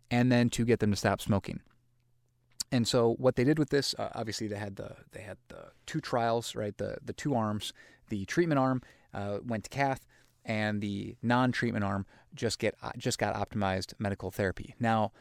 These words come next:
only forty-one percent of people were able to be optimized on their medical therapy. So, uh, of the, of that control arm, there were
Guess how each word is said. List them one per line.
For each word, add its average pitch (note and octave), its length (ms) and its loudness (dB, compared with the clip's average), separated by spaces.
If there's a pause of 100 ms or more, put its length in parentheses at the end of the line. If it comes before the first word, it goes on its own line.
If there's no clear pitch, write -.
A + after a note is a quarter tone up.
(340)
only F#3+ 680 8
forty-one D#3 1080 2
percent F3 540 -4
of A2+ 160 -6
people G2 440 -4
were G#2+ 180 -4
able G#2 180 -4
to G2 60 -10
be G2 280 -6 (380)
optimized - 580 -6
on F#2+ 120 -4
their F#2+ 80 -4
medical G2 260 -4
therapy. - 400 -14 (340)
So, G2+ 600 4
uh, - 260 -2
of B2+ 200 4
the, A2 260 10 (100)
of A#2 120 0
that G#2 180 2
control A2+ 400 0
arm, F#2+ 260 2 (960)
there C#3 160 6
were A#2+ 200 4